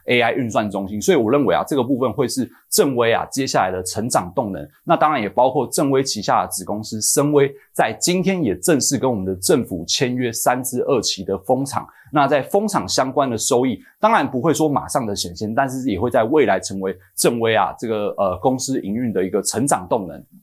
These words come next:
好，那在下一档鸿海相关的公司是六四一四的华汉。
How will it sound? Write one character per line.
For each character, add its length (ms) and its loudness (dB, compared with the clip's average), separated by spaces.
好， 280 -2
那 160 4
在 100 4
下 220 2
一 40 0
档 180 -2
鸿 100 0
海 120 2
相 200 -4
关 140 2
的 60 -6
公 180 0
司 160 -8
是 240 -6
六 180 6
四 220 -4
一 100 -4
四 160 -6
的 120 -2
华 260 0
汉。 240 -4